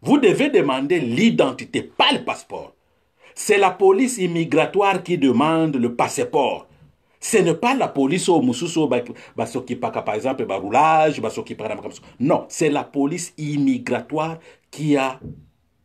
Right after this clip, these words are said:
cette autorisation de demander le passeport. Vous l'arrêtez. Visa na ye déjà annulé. Pourquoi? Pourquoi? Et na bengi ye camarade na muta yebisa nga ke na ya kaka na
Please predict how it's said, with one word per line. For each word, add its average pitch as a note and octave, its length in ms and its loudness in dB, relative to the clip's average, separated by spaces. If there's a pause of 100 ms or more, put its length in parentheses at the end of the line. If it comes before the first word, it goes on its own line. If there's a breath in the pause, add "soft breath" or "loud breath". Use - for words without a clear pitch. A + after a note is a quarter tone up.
cette D#3+ 260 0
autorisation A#2+ 680 -2
de A2+ 100 -6
demander F#2+ 380 -8
le F#2 100 -14
passeport. - 520 -20 (1500 soft breath)
Vous C#3 240 2
l'arrêtez. C#3+ 640 2
Visa E3 360 2
na D#3+ 120 0
ye D#3+ 120 0
déjà B2 460 0 (240)
annulé. C#3+ 540 -2 (140)
Pourquoi? D#3 380 -12 (1700)
Pourquoi? A#3 440 -2 (400)
Et A#2+ 180 0
na A2 160 -2
bengi C#3+ 460 2
ye B2 260 0
camarade A2+ 380 -4
na A2 140 -4
muta A2 220 -4
yebisa A2+ 300 -4
nga G#2+ 140 -6
ke F#2+ 120 -10
na F#2 140 -10
ya G2+ 260 -4
kaka F#2+ 360 -12 (280 soft breath)
na G#2+ 480 -2